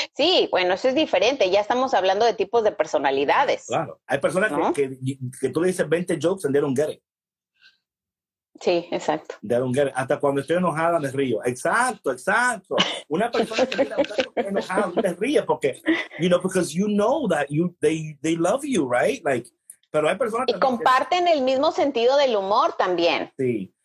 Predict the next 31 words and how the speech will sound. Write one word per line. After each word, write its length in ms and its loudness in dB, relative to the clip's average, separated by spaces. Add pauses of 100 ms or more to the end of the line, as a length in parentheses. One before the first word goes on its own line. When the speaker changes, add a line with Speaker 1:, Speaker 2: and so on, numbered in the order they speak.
(140)
Speaker 2:
hay 120 -2
que 120 0
reírse 180 0
de 80 -2
uno 120 0
Speaker 1:
Eh, 140 2
Speaker 2:
mismo, 220 0
Speaker 1:
sí, 140 -4
Speaker 2:
claro 160 2
que 60 4
Speaker 1:
Gabriel, 440 4
hay 100 2
Speaker 2:
sí. 40 -6
Speaker 1:
que 140 2
reírse 360 2
de 120 0
uno 120 0
mismo. 280 0
Yo 160 4
me 120 2
río 220 4
de 100 4
mis 160 0
propios 400 2
chistes, 520 0
sí. 380 0 (760)
Speaker 2:
Porque 240 -2
nadie 200 0
más 160 -2
lo 160 0
hace. 220 -2